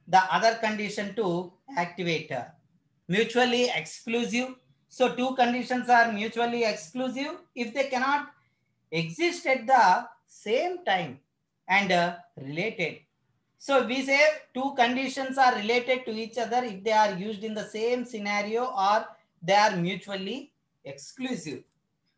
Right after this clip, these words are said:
So here such relationships can assist in risk analysis.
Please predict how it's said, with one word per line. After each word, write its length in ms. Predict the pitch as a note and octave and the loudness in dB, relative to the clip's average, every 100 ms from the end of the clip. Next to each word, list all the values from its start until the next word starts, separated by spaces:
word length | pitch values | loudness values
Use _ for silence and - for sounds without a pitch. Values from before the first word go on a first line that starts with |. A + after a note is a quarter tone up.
| _ | _
So 220 | D4+ D4+ | 0 2
here 300 | D#4 D#4 D4 C#4 | 4 4 2 -2
such 200 | C#4 C#4 | -2 -2
relationships 960 | A#3 A#3 D4 C4+ C#4+ C4+ C#4+ C4+ - | -6 -4 -4 -4 -6 -6 -8 -10 -16
can 360 | - C4 C4+ C4 _ _ | -2 -2 -2 -6 _ _
assist 460 | D#3 E3+ D#4 D4 - | -6 -6 -6 -10 -8
in 180 | C#4+ C#4+ | -8 -6
risk 340 | A#3+ A#3 - | -6 -8 -8
analysis. 760 | D#4+ C4 A#3+ G#3+ F3 E3 - | -4 0 0 0 -4 -8 -10